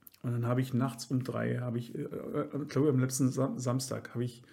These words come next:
habe ich gesagt, ich mache keinen Stream. Ich habe trotzdem Bock auf daisy gehabt, hab's angemacht, hab von, von, weiß nicht, abends um sechs oder um sieben bis, bis nachts um vier gespielt. Um drei einen Spieler getroffen,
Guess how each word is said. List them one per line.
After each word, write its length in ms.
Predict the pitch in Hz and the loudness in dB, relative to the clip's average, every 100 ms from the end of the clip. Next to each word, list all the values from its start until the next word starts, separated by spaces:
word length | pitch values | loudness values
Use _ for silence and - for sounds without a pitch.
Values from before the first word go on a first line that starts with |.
| - - - _ _ _ _ _ | -20 -20 -20 _ _ _ _ _
habe 80 | 143 | 0
ich 60 | |
gesagt, 240 | 139 135 135 | 4 2 2
ich 60 | |
mache 160 | 131 131 | 0 0
keinen 220 | - 160 | 2 2
Stream. 500 | 175 175 165 180 - - | 2 2 4 2 -2 -6
Ich 120 | 131 | -4
habe 140 | 131 | -4
trotzdem 440 | - 135 - 117 113 | -2 -4 0 0 0
Bock 180 | 117 | -2
auf 120 | 117 - | -4 -4
daisy 260 | 113 117 | -2 -2
gehabt, 360 | 123 127 131 139 | 0 -2 -2 -6
hab's 140 | 131 | -6
angemacht, 560 | 127 120 131 135 - - | -4 0 2 0 -2 -14
hab 60 | - _ _ - | -18 _ _ -20
von, 400 | - 120 117 - | -4 -2 -2 -6
von, 300 | - 120 - | -6 -6 -6
weiß 160 | 127 117 | -8 -8
nicht, 160 | 123 - | -8 -6
abends 300 | 120 131 - | -4 -4 -2
um 120 | 113 | -4
sechs 440 | 123 127 - - | -4 -6 -10 -10
oder 160 | - 117 | -8 -2
um 100 | 113 | -2
sieben 320 | 117 123 123 | 0 -2 -2
bis, 240 | 120 117 - | -2 -6 -8
bis 320 | - 123 - | -8 -8 -6
nachts 240 | 127 - | -8 -6
um 60 | 127 | -6
vier 220 | - 120 | -2 -4
gespielt. 480 | 120 - 113 113 - - - - - - - _ _ _ _ _ _ _ _ _ - | -4 -4 -4 -4 -10 -20 -20 -20 -20 -20 -20 _ _ _ _ _ _ _ _ _ 0
Um 200 | 139 135 | 2 4
drei 160 | 123 | 4
einen 180 | 135 147 | 4 2
Spieler 300 | - 156 175 | 2 2 4
getroffen, 640 | 175 - 165 185 185 - | 4 4 2 4 2 0